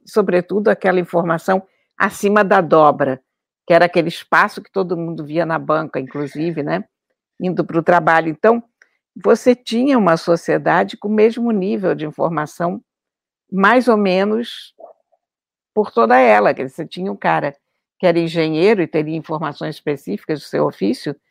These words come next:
mas a,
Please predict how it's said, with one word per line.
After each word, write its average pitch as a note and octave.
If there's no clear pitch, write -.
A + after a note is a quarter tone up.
mas E3+
a, F3